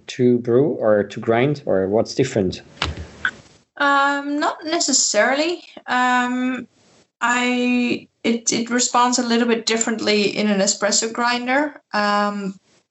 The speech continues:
Speaker 2: but because it's not s-, ne-, super dense, um, I feel like the, the grinding is, is,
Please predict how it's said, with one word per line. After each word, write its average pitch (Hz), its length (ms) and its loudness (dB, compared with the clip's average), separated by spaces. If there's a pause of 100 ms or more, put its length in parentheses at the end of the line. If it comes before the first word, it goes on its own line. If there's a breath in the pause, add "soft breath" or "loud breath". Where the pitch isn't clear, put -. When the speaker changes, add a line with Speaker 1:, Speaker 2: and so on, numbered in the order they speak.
Speaker 2:
but 202 340 -2
because 208 880 0
it's 208 280 -4
not 220 280 0
s-, - 320 -2
ne-, 208 340 0
super 196 600 0 (160)
dense, 214 600 -2 (180)
um, 190 420 0
I 196 100 -4
feel - 180 -4
like 185 240 -2
the, 180 320 2 (480 loud breath)
the - 100 -6
grinding 185 600 0
is, 180 460 2
is, - 600 -2